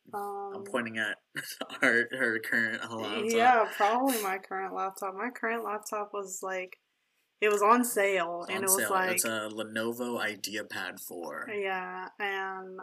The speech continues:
Speaker 2: I got it for, like, six hundred dollars. And it was like, uh, oh, <laughs> it was on sale, and when we saw it, and I talked to my mom about it, because of course I can't afford it. I'm a college student.
Speaker 1: Right, you can't
Speaker 2: But
Speaker 1: afford that kind of, no, we were in
Speaker 2: <laughs>
Speaker 1: high school at the time.
Speaker 2: Oh,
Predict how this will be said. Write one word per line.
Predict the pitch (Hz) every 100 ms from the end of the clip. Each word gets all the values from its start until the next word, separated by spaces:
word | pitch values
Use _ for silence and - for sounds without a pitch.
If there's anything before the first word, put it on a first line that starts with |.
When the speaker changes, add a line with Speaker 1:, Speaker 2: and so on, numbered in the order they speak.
| 185
Speaker 2:
I | 190
got | 185 196 196 214
it | 208 214
for, | - 196
like, | 185 185 190 - - _ -
six | - - - 190 185 -
hundred | 185 185 180 185
dollars. | 185 175 175 180 180 180 190 - - _ _ 208
And | 208
it | 208
was | 208 220
like, | 226 214 226
uh, | - -
oh, | 220 214 - 180
<laughs> | - 269
it | 233
was | 247 262
on | 262 285 311
sale, | - 262 254 185 175 208 - - - -
and | 220
when | 214 208 202
we | 220
saw | 247 277 254 226
it, | 196
and | - 196
I | 190
talked | - 220 254
to | 240
my | 226
mom | 220 226 226
about | 190 170 170
it, |
because | 180 180 165
of | -
course | 185 180
I | - 196
can't | 208 202 165
afford | 170 - 170 170
it. | 180 180
I'm | 190 185
a |
college | - 185 190 180
student. | - 160 160 151
Speaker 1:
Right, | 113 135 139 113 107
you | 117
can't | - 185 139
Speaker 2:
But | 208
Speaker 1:
afford | 202 -
that | -
kind | 254
of, |
no, | -
we | 143 294
were | 190
in | 262
Speaker 2:
<laughs> |
Speaker 1:
high | 135 180
school | - 120
at | 110
the | 104
time. | 113 107 147
Speaker 2:
Oh, | 196